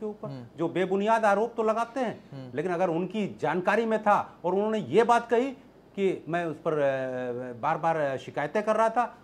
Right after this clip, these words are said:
Speaker 1: तो शिकायत न करते माननीय सांसद जी, आपको तो उसी समय पे धरना प्रदर्शन करके कार्रवाई करनी चाहिए
Speaker 2: अच्छा,
Speaker 1: थी।
Speaker 2: ठीक है
Speaker 1: और मैं
Speaker 2: सर,
Speaker 1: तो
Speaker 2: मैं
Speaker 1: आपके
Speaker 2: ये जवाब
Speaker 1: चैनल
Speaker 2: तो
Speaker 1: पे
Speaker 2: बीजेपी
Speaker 1: साफ
Speaker 2: से ले
Speaker 1: बात
Speaker 2: लेता
Speaker 1: कहता
Speaker 2: हूँ,
Speaker 1: हूँ।
Speaker 2: बीजेपी से ले
Speaker 1: रोहित
Speaker 2: लेता हूँ।
Speaker 1: जी,
Speaker 2: लेकिन
Speaker 1: ऐसे
Speaker 2: इतना बता
Speaker 1: सांसद,
Speaker 2: दीजिए, अगर शिकायत
Speaker 1: ऐसे
Speaker 2: की भी
Speaker 1: सा-,
Speaker 2: गई, तो
Speaker 1: ऐसे
Speaker 2: शिकायत पे
Speaker 1: सांसद,
Speaker 2: कार्रवाई क्यों
Speaker 1: ऐसे
Speaker 2: नहीं हुई?
Speaker 1: शासन,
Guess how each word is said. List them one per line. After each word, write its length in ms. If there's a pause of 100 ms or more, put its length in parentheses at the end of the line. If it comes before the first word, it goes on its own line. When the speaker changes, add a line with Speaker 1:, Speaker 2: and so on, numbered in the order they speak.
(140)
Speaker 1:
तो 60
शिकायत 580
न 140
करते 360
माननीय 300
सांसद 380
जी, 420 (180)
आपको 460
तो 280
उसी 360
समय 360
पे 180
धरना 380
प्रदर्शन 440
करके 240
कार्रवाई 360
करनी 280
चाहिए 200
Speaker 2:
अच्छा, 200
Speaker 1:
थी। 40
Speaker 2:
ठीक 280
है 60
Speaker 1:
और 60
मैं 60
Speaker 2:
सर, 60
Speaker 1:
तो 60
Speaker 2:
मैं 60
Speaker 1:
आपके 120
Speaker 2:
ये 100
जवाब 140
Speaker 1:
चैनल 120
Speaker 2:
तो 60
Speaker 1:
पे 40
Speaker 2:
बीजेपी 240
Speaker 1:
साफ 80
Speaker 2:
से 80
ले 60
Speaker 1:
बात 100
Speaker 2:
लेता 140
Speaker 1:
कहता 80
Speaker 2:
हूँ, 80
Speaker 1:
हूँ। 80
Speaker 2:
बीजेपी 320
से 120
ले 100
Speaker 1:
रोहित 140
Speaker 2:
लेता 140
हूँ। 80
Speaker 1:
जी, 60
Speaker 2:
लेकिन 560
Speaker 1:
ऐसे 100
Speaker 2:
इतना 140
बता 160
Speaker 1:
सांसद, 160
Speaker 2:
दीजिए, 200
अगर 180
शिकायत 440
Speaker 1:
ऐसे 200
Speaker 2:
की 60
भी 80
Speaker 1:
सा-, 100
Speaker 2:
गई, 100
तो 60
Speaker 1:
ऐसे 220
Speaker 2:
शिकायत 240
पे 60
Speaker 1:
सांसद, 140
Speaker 2:
कार्रवाई 260
क्यों 120
Speaker 1:
ऐसे 80
Speaker 2:
नहीं 160
हुई? 80
Speaker 1:
शासन, 320